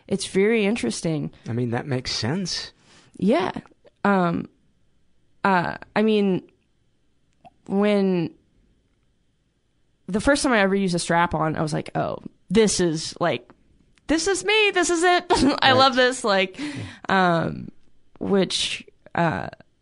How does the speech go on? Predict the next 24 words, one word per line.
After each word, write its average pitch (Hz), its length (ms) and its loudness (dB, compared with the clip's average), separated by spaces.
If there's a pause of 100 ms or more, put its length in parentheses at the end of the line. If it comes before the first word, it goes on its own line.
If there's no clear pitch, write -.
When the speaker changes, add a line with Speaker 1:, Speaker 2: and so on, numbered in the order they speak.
(520)
Speaker 1:
and 240 140 4
the, - 140 2
the - 80 -2
second 359 240 2
I 339 40 4
put 330 160 0
it 320 100 2
on, 339 120 4
it 277 60 2
wasn't 277 240 2
even 262 200 0
using 220 260 0
it - 100 -2
on 196 220 2
someone, 185 400 0
you 175 100 2
know? 175 240 0 (180)
Speaker 2:
Mm-hmm. 135 120 -8
Speaker 1:
It 208 80 2
was, 190 460 2 (460)
um, 82 500 0 (440)
that 226 280 0
feeling 202 720 0
of, 170 640 -2